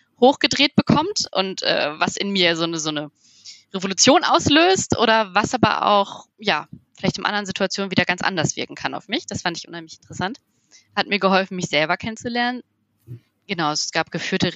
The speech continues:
Selbstreflexionen im Prinzip, ähm, durch dich. Genau, und das hat sich eigentlich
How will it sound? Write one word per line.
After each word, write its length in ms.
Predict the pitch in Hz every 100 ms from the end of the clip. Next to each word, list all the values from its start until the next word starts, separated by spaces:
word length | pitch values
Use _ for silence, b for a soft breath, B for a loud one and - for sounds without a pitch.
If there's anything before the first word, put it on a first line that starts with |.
| -
Selbstreflexionen 1080 | - 151 185 - 226 - 220 - - 220 226
im 60 | 226
Prinzip, 360 | 233 226 254 - B B B B B B _ _ _ 196
ähm, 380 | 190 180 180
durch 240 | 175 165 -
dich. 360 | 208 330 - - - _ _ _ _ _ _ _ _ _ _ _ _ _ _ _ _ _
Genau, 300 | 190 208 156
und 100 | 160
das 100 | 180
hat 140 | 214 214
sich 240 | 269 - _ _
eigentlich 340 | - 214 214